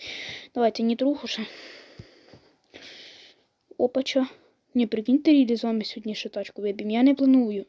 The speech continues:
Я не планував. Тачку я не планую взяти. Ми вже більше шля-, пів шляху проїхали. Ладно, пацани, може ще сьогодні щось і вийде.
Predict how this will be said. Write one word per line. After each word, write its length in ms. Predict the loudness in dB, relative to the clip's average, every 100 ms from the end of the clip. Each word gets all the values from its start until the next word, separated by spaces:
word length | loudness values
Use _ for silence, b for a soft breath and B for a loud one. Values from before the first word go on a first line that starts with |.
| _
Я 160 | -6 0
не 180 | 0
планував. 680 | 0 -4 -2 0 0 0 -2 _ B B B B B B B B
Тачку 340 | -6 -6 -2 0
я 100 | 0
не 140 | 0
планую 360 | 0 0 0 0
взяти. 260 | -2 -2
Ми 120 | 0 2
вже 100 | 2
більше 300 | 2 0 -2
шля-, 280 | 0 -2
пів 220 | -2 -8 -4
шляху 320 | -2 -2 -4
проїхали. 400 | -8 -8 -6 0
Ладно, 260 | 2 2
пацани, 260 | -2 -2 2
може 200 | 4 2
ще 180 | 0 -4
сьогодні 300 | -4 -4 -4
щось 260 | -6 -6
і 80 | -4
вийде. 320 | -2 -4 -6